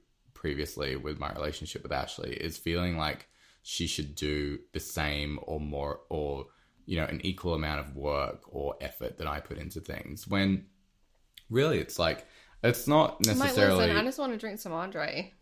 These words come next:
Speaker 1: Well, me too, babe. But, like,
Speaker 2: <laughs>
Speaker 1: but
Speaker 2: I give him a hard time.
Speaker 1: But what it
Speaker 2: Right.
Speaker 1: is, is it's just realizing that,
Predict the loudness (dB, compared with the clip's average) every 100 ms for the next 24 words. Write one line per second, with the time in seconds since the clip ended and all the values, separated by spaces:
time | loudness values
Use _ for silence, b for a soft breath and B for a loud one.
0 | -4 -2 -2 -2 -2 0 0 0 -4 -4
1 | 2 2 4 4 6 6 10 12 10 6
2 | 0 0 -2 8 10 12 8 -6 2 4
3 | 6 6 6 4 4 2 0 -2 -4 -4
4 | -10 -8 2 6 6 10 10 10 10 10
5 | 8 4 0 -2 -4 0 0 4 8 10
6 | 8 8 4 2 0